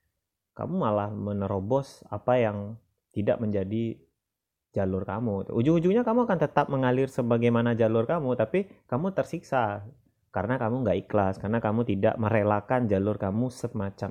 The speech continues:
itu. Ya kan? Saya dulu pernah mikir untuk kuliah di Jawa itu, tapi orang tua saya nggak bolehin.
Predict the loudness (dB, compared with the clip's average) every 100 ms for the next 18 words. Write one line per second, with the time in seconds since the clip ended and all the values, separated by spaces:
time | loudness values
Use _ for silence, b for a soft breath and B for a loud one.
0 | -8 -10 -10 -8 -10 -14 _ _ _ _
1 | _ _ _ _ _ _ _ -8 -4 -4
2 | -6 -2 0 0 -2 -4 0 2 2 0
3 | 0 -2 -4 -4 -4 -2 -2 -6 -2 0
4 | 0 0 0 0 2 2 0 0 -4 -4
5 | -2 0 0 0 -2 -2 -4 -2 -2 -2
6 | -2 -4 -6